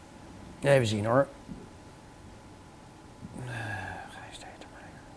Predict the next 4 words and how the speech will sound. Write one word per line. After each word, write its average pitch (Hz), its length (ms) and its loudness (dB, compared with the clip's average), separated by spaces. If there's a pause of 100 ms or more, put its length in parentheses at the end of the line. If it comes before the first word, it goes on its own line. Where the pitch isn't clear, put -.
(760)
where - 200 -6
are 101 240 -6
you? 98 120 -6 (3000)
Hier - 80 -4